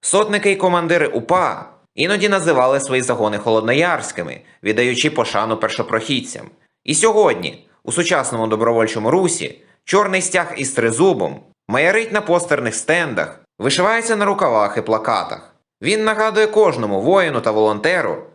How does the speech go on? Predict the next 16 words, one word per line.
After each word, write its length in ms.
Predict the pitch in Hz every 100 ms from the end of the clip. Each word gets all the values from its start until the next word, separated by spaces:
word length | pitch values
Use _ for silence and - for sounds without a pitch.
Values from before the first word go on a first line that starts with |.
| _ _
що 160 | - 156
справжня 480 | 170 202 208 190
незалежність 840 | 156 127 123 165 190 139 82 - - _ -
завжди 320 | 107 151 214
починається 580 | 214 202 190 190 190 180
знизу, 460 | 165 196 160 - - _ _ -
з 100 | 135
відповідальності 760 | 180 202 151 135 143 139 -
окремої 440 | 127 104 104 104 101
людини 340 | 98 92 90
і 20 |
громади, 560 | 92 107 113 123 92 - - - -
готової 480 | 107 151 196 185 180
захищати 580 | 180 185 175 175 120 98
свою 260 | 104 95
землю 460 | 92 165 143 87